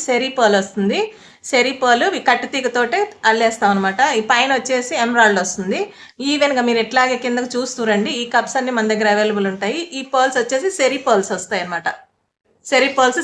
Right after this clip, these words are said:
సిక్స్ లైన్స్. And then మళ్ళీ సెరీ పర్ల్ మీరు వర్క్ చూడండి, ఆ వర్క్ కప్స్ మన దగ్గర అవైలబుల్ ఉంటాయి అనమాట. కప్స్ దగ్గర నుంచి, తీగ దగ్గర నుంచి అన్ని మన దగ్గర అవైలబుల్. ఇవి కూడా మేము ఎయిటీన్ ఇంచెస్ నుంచి ఎయిటీన్, ట్వంటీ, ట్వంటీ టూ, ట్వంటీ ఫోర్, థర్టీ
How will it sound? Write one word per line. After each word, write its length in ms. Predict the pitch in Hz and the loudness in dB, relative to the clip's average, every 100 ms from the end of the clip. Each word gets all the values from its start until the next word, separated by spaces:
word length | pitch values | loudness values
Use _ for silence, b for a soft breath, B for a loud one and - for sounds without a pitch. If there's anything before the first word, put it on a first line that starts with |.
| 269 | -4
సిక్స్ 220 | - - 220 | -4 0 2
లైన్స్. 280 | 208 196 247 427 - B B B 247 | 2 2 0 0 -2 B B B 0
And 100 | 240 | 2
then 140 | 285 339 262 | 0 2 2
మళ్ళీ 240 | 262 277 269 | 2 0 0
సెరీ 200 | 247 262 262 | 0 0 0
పర్ల్ 240 | 240 262 415 - _ b b 247 | 2 2 0 -4 _ b b -2
మీరు 120 | 247 - 220 | -2 -4 0
వర్క్ 200 | 240 - - | 2 2 0
చూడండి, 320 | 285 240 208 - | 2 2 4 4
ఆ 20 | 208 | 6
వర్క్ 220 | 214 220 - | 4 2 0
కప్స్ 260 | 277 247 - 285 | 2 2 0 0
మన 160 | 220 | 2
దగ్గర 200 | 220 240 226 | 2 4 4
అవైలబుల్ 340 | 214 220 214 196 | 4 2 2 0
ఉంటాయి 220 | 190 190 | -2 -4
అనమాట. 280 | 185 185 180 156 - - | -2 -4 -4 -6 -8 -6
కప్స్ 200 | 226 226 247 | -6 -4 -4
దగ్గర 180 | 226 226 | -2 0
నుంచి, 160 | 240 269 | -2 -4
తీగ 120 | 233 220 | 0 0
దగ్గర 160 | 208 208 | 0 -2
నుంచి 160 | 220 233 | -2 -2
అన్ని 160 | 220 226 | -2 -2
మన 80 | 208 202 | -2 -2
దగ్గర 160 | 202 190 | -2 -2
అవైలబుల్. 340 | 196 196 185 339 440 B | -2 -4 -4 -6 -6 B
ఇవి 80 | 294 294 | -2 2
కూడా 160 | 294 262 | 2 2
మేము 280 | 254 254 339 311 180 240 | 0 2 4 4 4 2
ఎయిటీన్ 260 | 269 285 277 | 2 0 -2
ఇంచెస్ 280 | 277 302 302 | -2 -4 -4
నుంచి 300 | 285 269 359 403 226 240 | -4 -4 -4 -4 0 0
ఎయిటీన్, 340 | 240 285 285 269 | 0 -2 -4 -2
ట్వంటీ, 400 | 254 254 262 277 269 | -2 -2 -4 -6 -2
ట్వంటీ 300 | 254 254 254 269 | -4 -4 -6 -6
టూ, 80 | 277 269 | -6 -4
ట్వంటీ 300 | 247 240 262 262 | -4 -4 -6 -2
ఫోర్, 260 | 262 254 277 302 B B 247 | 0 0 0 -4 B B 0
థర్టీ 260 | 233 285 | 0 0